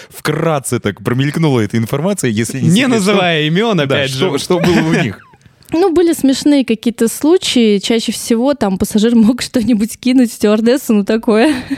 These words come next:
Speaker 3: <laughs> Я как-то слышала про огурец из салата. <laughs>
Speaker 1: То есть просто вот захотелось ему «попаду, не попаду» в стюардессу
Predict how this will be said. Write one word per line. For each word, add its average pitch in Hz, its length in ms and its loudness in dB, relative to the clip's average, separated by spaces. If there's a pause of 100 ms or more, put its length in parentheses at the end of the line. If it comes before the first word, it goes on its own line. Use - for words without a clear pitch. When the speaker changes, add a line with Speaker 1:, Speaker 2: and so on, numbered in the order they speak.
(280)
Speaker 3:
<laughs> 440 460 0
Я 240 240 2
как-то - 280 -6
слышала 262 340 2
про 233 240 0
огурец 240 480 2
из 220 80 -2
салата. 208 720 0 (340)
<laughs> - 340 -10
Speaker 1:
То 101 60 -2
есть 302 200 -2
просто 123 540 0
вот 101 160 -2
захотелось 117 460 -4
ему 95 840 -2
«попаду, 120 300 -2
не 127 100 -2
попаду» 120 340 -4
в 160 80 -8
стюардессу 104 760 -2